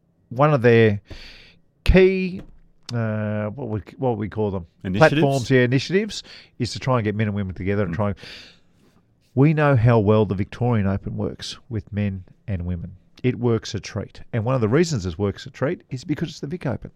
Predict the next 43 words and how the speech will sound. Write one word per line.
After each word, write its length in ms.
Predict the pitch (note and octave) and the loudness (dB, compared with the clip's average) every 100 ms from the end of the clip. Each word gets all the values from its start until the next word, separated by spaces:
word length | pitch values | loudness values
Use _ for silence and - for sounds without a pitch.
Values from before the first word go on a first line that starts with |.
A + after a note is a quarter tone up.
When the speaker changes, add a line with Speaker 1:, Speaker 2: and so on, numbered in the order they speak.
| _ _ - | _ _ -6
Speaker 1:
It's 220 | C3+ - | -4 0
not 260 | E3 D#3+ - _ - | -2 -2 -8 _ -2
the 100 | - | -2
premier 640 | - - C3 A2+ G#2+ F2+ - _ _ | -2 0 0 2 -2 -4 -10 _ _
event 420 | A2+ F#2+ G#2+ F#2+ - _ _ | -2 0 -2 -2 -14 _ _
of 140 | A2+ G2 | -4 -4
the 80 | |
country. 420 | - G#2+ - G2 - - - - - | -4 -6 -6 -10 -10 -18 -18 -20 -8
So 300 | - E3+ C#3+ - - _ _ _ _ _ - | 2 4 4 -4 -20 _ _ _ _ _ 0
if 180 | D#3+ - _ | 0 0 _
I 260 | E3+ G3+ A#3 | 8 10 10
was 580 | F#3+ C#3 A#2+ G2 - - _ | 10 10 8 2 -8 -14 _
James 280 | - A2 F#2+ | -2 -2 0
Sutherland, 400 | - G#2+ C#3+ G3+ _ | -2 0 0 -4 _
g'day 200 | B2 A2 | 2 2
James, 300 | G2+ A#2 D#3+ | 4 2 2
we're 60 | C#3+ | 0
gonna 140 | A#2+ | 0
get 160 | A2 A2 | 0 0
you 20 | |
on 60 | A#2 | 0
the 80 | G#2 | 0
podcast 800 | B2 G#2+ - _ - B2 A2+ - _ - | 0 0 -4 _ 2 2 2 -6 _ -4
at 80 | B2 | 2
some 180 | C#3 B2+ | 2 2
stage. 340 | F#3 C3+ - - - - | 2 0 -4 -18 -20 -10
If 80 | - | 4
I 80 | G#3 | 6
was 120 | G#3+ | 6
James 280 | F3+ D#3+ C3+ | 2 -2 0
Sutherland, 340 | B2+ G2 - _ _ _ _ _ _ _ _ - | -2 -4 -12 _ _ _ _ _ _ _ _ 2
I 80 | |
would 160 | B2+ C3 | 4 6
look 180 | B2+ - | 2 0
at 220 | G2+ G#2 _ - - - | -2 -4 _ -20 -20 -4
copying 580 | - D#3+ A#2 G2+ C3+ G3+ _ _ | -2 0 0 0 -4 -12 _ _
what 120 | - A#2 | -2 0
they 140 | A2+ | 2
do 180 | G#2 A2+ | 2 2
at 80 | G2 | 2
the 80 | G2+ | 0
Vic 220 | D#3 C#3+ | 0 4
Open 380 | G#2+ - E3 | 2 2 -6